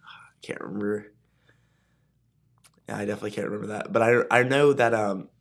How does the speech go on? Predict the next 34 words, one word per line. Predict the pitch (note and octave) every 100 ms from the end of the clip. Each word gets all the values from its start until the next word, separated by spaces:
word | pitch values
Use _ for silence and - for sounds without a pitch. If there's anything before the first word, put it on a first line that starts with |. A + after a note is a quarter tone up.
| _
so | - C#3+ B2+ -
at | C#3 -
the | A#2
camp, | - C3+ A#2 G#2 - -
we | B2
had | A#2+ A#2
started | - B2+ B2+
this | A#2+ -
thing. | A2+ A2 G#2
I | A#2
don't | A#2
know | A#2 A2
why, | G#2+ A2 G#2+ G#2+ _ _ _ _
but | - A#2+
we | B2
had | A#2
said, | B2 A#2
"Turn | - B2 B2
it | A2 -
up," | A2 A2+ -
like, | G#2+ -
the | A2+
entire | G#2 - A2 A2
camp. | - G#2+ A2 - _ _ _ _ _ _
And, | G#2+ G#2 G#2
um, | G#2 G2+ G2+ F2+ A2+
me | A#2+ B2
and | A2+
a | A2
few | - A#2+ A#2 A2
people | A2+ B2 A#2 G#2+
from | - G#2+
that | A2 F#2+ G2+
group, | G2+ A2 G2 -